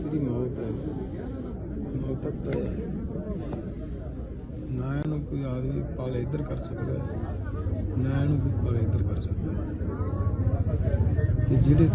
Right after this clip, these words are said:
ਤਰੀਕੇ ਨਾਲ ਹੋਣੀ ਹੈ ਵੜਿੰਗ ਸਾਹਿਬ, ਉਹ ਵੀ ਤੈਅ ਹੈ। ਨਾ ਕਿਸੇ ਨੂੰ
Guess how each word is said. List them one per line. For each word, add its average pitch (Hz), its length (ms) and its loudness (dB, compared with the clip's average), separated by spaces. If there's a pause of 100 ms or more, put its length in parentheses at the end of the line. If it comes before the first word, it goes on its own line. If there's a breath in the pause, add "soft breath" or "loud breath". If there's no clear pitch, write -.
(120)
ਤਰੀਕੇ 143 480 6
ਨਾਲ 165 200 8
ਹੋਣੀ 151 300 8
ਹੈ 156 60 8
ਵੜਿੰਗ 143 260 6
ਸਾਹਿਬ, 147 260 6
ਉਹ 156 120 4
ਵੀ 156 100 4
ਤੈਅ - 300 2
ਹੈ। - 180 2 (2500)
ਨਾ 131 280 6
ਕਿਸੇ 151 360 4
ਨੂੰ 160 360 6